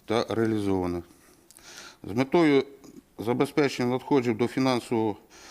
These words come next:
ресурсу, до спеціального фонду державного бюджету були опрацьовані пропозиції щодо формування переліку рухомого військового майна, яке може бути відчужено або утилізоване. На даний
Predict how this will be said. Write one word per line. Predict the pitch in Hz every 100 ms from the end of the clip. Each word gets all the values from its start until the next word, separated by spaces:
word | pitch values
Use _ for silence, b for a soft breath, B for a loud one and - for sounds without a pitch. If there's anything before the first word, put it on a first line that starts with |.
| B
ресурсу, | 104 123 - 143 120 110
до | 110
спеціального | 104 117 - 131 123
фонду | 113 131 110
державного | 104 110 113 123 113
бюджету | 107 110 110 113 104 98 - - B B B B B B -
були | 107 143
опрацьовані | 131 123 120 147 143 131 123
пропозиції | - 117 120 117 139 135 113
щодо | - 117 110
формування | - 113 120 135 127 110 - -
переліку | 127 127 113 95 - 90 _ B B B B B B B
рухомого | - 104 117 120 113
військового | 107 107 - 110
майна, | 113 123 135
яке | 110 -
може | 113 117 104 104
бути | 113 131 101
відчужено | 101 107 135 120 107 104
або | 101 113
утилізоване. | 107 110 110 101 92 87 82 - - _ _ _ _ _ _ _ _ _ _ B B B B B B -
На | 107
даний | 127 151 139